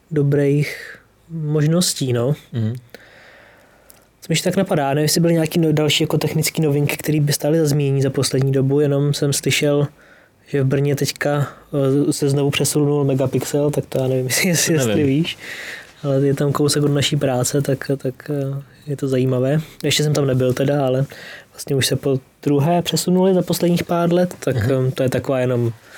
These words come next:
Speaker 2: To
Speaker 1: lokální novinka.
Speaker 2: co jsem byl poslední rok v tom Megapixelu, jak to přesouvali, no.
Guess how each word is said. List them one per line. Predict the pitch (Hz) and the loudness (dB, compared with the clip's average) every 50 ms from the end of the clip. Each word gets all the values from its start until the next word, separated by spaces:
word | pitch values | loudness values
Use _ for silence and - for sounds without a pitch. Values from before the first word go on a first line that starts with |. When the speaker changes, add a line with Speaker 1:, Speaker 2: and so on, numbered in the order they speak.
| - - - - 135 - | -20 -18 -14 -12 -6 -2
Speaker 2:
To | 151 | -2
Speaker 1:
lokální | 143 131 175 160 151 151 151 156 156 | -2 0 0 0 0 0 0 2 2
novinka. | 156 147 147 151 151 151 - - 165 175 | 2 2 2 2 2 0 0 0 0 0
Speaker 2:
co | 120 | 0
jsem | - - 131 | -2 -4 -4
byl | 127 127 | -4 -4
poslední | 127 - - - - - 120 117 120 120 | -2 -2 -2 -4 -2 -4 -4 -4 -2 -2
rok | 117 117 113 | -2 -2 -2
v | - | -2
tom | - 127 | -2 -2
Megapixelu, | 123 113 104 117 117 - 104 98 - - - 104 | 0 0 0 0 0 -2 -2 -4 -4 -4 -4 -4
jak | 98 | -6
to | - - | -6 -14
přesouvali, | - - - 107 - - 110 107 98 98 98 98 98 | -18 -16 -14 -14 -10 -8 -6 -6 -4 -4 -4 -4 -4
no. | 98 98 98 107 | -6 -8 -8 -10